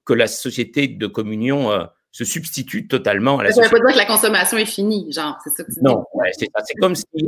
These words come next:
Speaker 1: elles se superposaient
Speaker 2: Ouais.
Speaker 1: l'une, l'une, l'une à l'autre. C'est pas parce qu'on est dans une société de création que, que, que la production a disparu.
Speaker 2: Tout à fait.
Speaker 1: Évidemment,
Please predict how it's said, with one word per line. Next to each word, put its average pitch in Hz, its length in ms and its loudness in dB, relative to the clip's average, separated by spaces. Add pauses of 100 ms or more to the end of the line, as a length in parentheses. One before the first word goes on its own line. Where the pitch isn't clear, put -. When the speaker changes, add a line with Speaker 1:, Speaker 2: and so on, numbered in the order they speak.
Speaker 1:
elles 117 140 -2
se 123 100 -6
superposaient 120 920 -2
Speaker 2:
Ouais. 165 140 -4 (260)
Speaker 1:
l'une, 127 540 4
l'une, 131 280 0
l'une 117 260 0
à 104 80 2
l'autre. 160 160 2
C'est 165 80 -10
pas 123 80 2
parce 117 160 -2
qu'on 110 160 -2
est 104 100 -4
dans 98 80 -2
une 98 80 -2
société 110 380 -6
de - 40 -16
création 107 400 -2
que, 110 200 -2 (240)
que, - 100 0
que - 220 -2
la 107 140 4
production 120 500 0
a 101 60 2
disparu. 95 580 -4 (100)
Speaker 2:
Tout 165 80 -4
à - 20 -6
fait. - 120 -4 (160)
Speaker 1:
Évidemment, 156 360 4